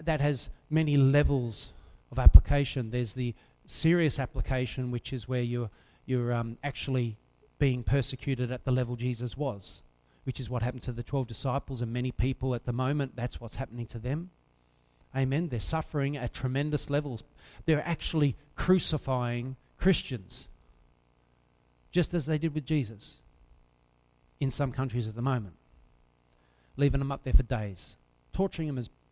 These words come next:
best they can for long periods of time. That's happening. It's happening to Christians. Some Christians have to face that. Will you turn, uh, from Jesus Christ, or we're going to beat you, uh, to a pulp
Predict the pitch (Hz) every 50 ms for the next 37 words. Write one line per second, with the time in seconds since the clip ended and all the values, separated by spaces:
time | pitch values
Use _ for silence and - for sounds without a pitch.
0 | _ - 180 165 - - - 120 117 - - 104 92 90 - - - - _ _
1 | _ _ _ _ _ _ _ _ _ _ _ _ - - 131 131 139 135 123 120
2 | 131 123 107 117 - - 110 101 95 92 - - _ _ _ _ _ _ _ _
3 | _ _ - - 127 143 - - 190 226 - 240 214 151 98 - _ _ _ _
4 | _ - - 254 - - 220 185 - 220 - - 262 - - - 139 120 - -
5 | 202 185 - - 202 - - 170 160 151 185 - - - - - 175 196 - -
6 | - - - - - - - _ _ _ _ _ _ _ _ _ 143 143 143 165
7 | 170 - - - 160 175 190 190 196 185 175 - _ _ _ _ _ _ _ _
8 | _ _ _ _ _ _ - 131 123 120 113 - - 127 117 117 175 208 185 208
9 | 196 - - 175 180 185 - - - 165 156 156 165 180 185 - _ _ _ 151
10 | 160 160 143 156 151 151 143 135 120 - _ - 196 208 180 214 202 190 165 -
11 | - _ _ _ _ _ _ _ 143 135 - - - _ - 147 131 - - -
12 | 185 180 -